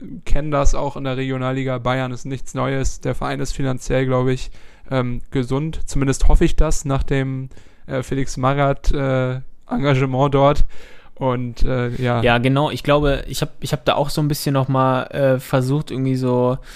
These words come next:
Speaker 2: mir ein Bild zu machen. Würzburg,
Speaker 1: Mhm.
Speaker 2: jetzt muss ich ehrlich sagen, nicht so intensiv verfolgt. Aber ich glaube, auch diese Causa da um Michael Schiele, da haben wir ja vor
Speaker 1: Ja,
Speaker 2: ziemlich
Speaker 1: ja.
Speaker 2: längerer Zeit auch, als der mal entlassen wurde,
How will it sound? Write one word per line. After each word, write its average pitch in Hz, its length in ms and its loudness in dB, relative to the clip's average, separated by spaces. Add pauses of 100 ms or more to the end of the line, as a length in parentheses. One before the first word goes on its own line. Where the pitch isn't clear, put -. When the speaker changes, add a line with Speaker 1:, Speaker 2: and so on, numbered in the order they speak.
(300)
Speaker 2:
mir 127 240 -2
ein 127 120 0
Bild 151 240 4
zu 143 160 0
machen. 151 580 -2
Würzburg, 135 460 -2
Speaker 1:
Mhm. 135 60 6
Speaker 2:
jetzt 120 180 2
muss 135 160 0
ich 135 100 -4
ehrlich 131 220 -4
sagen, 123 320 0
nicht 131 160 -4
so 135 400 0
intensiv 123 560 -2
verfolgt. 120 480 -2
Aber 117 80 -2
ich 117 100 -6
glaube, 127 380 2 (340)
auch 123 160 0
diese 131 300 -2
Causa 139 400 0
da 127 140 2
um 117 180 -2
Michael 131 320 0
Schiele, 160 400 0
da 123 100 0
haben 131 140 -2
wir 131 60 2
ja 120 100 2
vor 120 340 0
Speaker 1:
Ja, 143 180 2
Speaker 2:
ziemlich 151 260 -2
Speaker 1:
ja. 113 40 -2
Speaker 2:
längerer 117 380 0
Zeit 131 300 -2
auch, 107 180 -4
als 110 180 -6
der 117 120 -2
mal 107 120 -2
entlassen 117 380 -4
wurde, 120 320 2